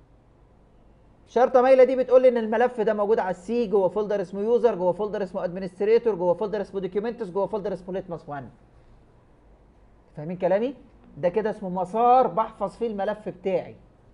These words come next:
فاحنا هنا لما هنيجي نحفظ لازم اقول له فايل وسيف از او سيف، ايهما سيان بالنسبه لنا لاول مره، وابدا اختار المكان. هو ده المسار اللي احفظ فيه هو هو.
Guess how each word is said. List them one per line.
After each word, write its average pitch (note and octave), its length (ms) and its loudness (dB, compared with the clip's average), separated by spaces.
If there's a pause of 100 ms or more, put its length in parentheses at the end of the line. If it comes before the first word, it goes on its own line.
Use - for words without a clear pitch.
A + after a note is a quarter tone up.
(720)
فاحنا G3+ 300 -2
هنا D4 180 4
لما B3+ 180 2
هنيجي C4 200 -2
نحفظ A#3+ 520 2 (960)
لازم A3 580 4 (100)
اقول F#3 320 0
له D3+ 60 -4
فايل A3 320 2
وسيف G#3+ 300 -4
از B3+ 460 4 (1400)
او E3 140 0
سيف، A3+ 440 6
ايهما F3+ 360 -2
سيان G3 280 -4
بالنسبه F3 320 -4
لنا G#3 100 -2
لاول G#3 260 0
مره، A#3+ 400 2
وابدا A#3 340 4
اختار C4 340 4
المكان. A3 520 0 (480)
هو E3+ 140 0
ده F3+ 100 0
المسار F3+ 420 -4
اللي E3 120 -2
احفظ E3+ 260 -8
فيه F#3 160 -4
هو F#3 180 0
هو. F3+ 340 -2